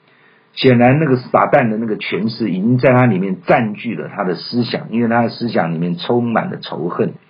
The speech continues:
所以当然大卫的妻子米甲因为爱丈夫就，就要丈夫逃跑，然后对扫罗撒了个谎，说是因为大卫威胁他，不得不放他。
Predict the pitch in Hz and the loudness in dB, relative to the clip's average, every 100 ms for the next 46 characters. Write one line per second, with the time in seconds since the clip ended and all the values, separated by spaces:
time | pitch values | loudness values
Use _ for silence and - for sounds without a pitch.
0 | _ _ _ _ _ _ _ _ - 190 | _ _ _ _ _ _ _ _ 2 4
1 | 233 180 120 - _ _ _ _ - 214 | 4 2 -6 -12 _ _ _ _ 4 4
2 | 196 165 196 170 170 135 135 160 151 113 | 4 4 4 2 0 -2 -4 -8 -8 -4
3 | 104 123 131 131 110 135 131 135 120 131 | 0 2 4 4 4 2 2 2 4 2
4 | 113 113 117 120 113 - _ _ - 156 | 2 0 0 0 -2 -12 _ _ -4 2
5 | 151 139 147 127 135 - - 120 131 104 | 4 4 2 2 -2 -2 0 2 4 2
6 | - _ _ _ _ _ _ _ 120 139 | -2 _ _ _ _ _ _ _ 2 4
7 | 143 160 123 87 85 104 131 117 101 82 | 6 4 4 0 0 0 2 2 2 -2
8 | 82 - - _ _ _ _ - - 117 | -4 -10 -12 _ _ _ _ -6 2 2
9 | 120 113 113 110 110 107 104 101 107 - | 2 0 2 2 4 4 4 4 2 0
10 | 82 87 87 - 87 85 90 101 90 76 | 0 0 -2 -2 -2 -4 -2 0 0 0
11 | 80 78 | -10 -12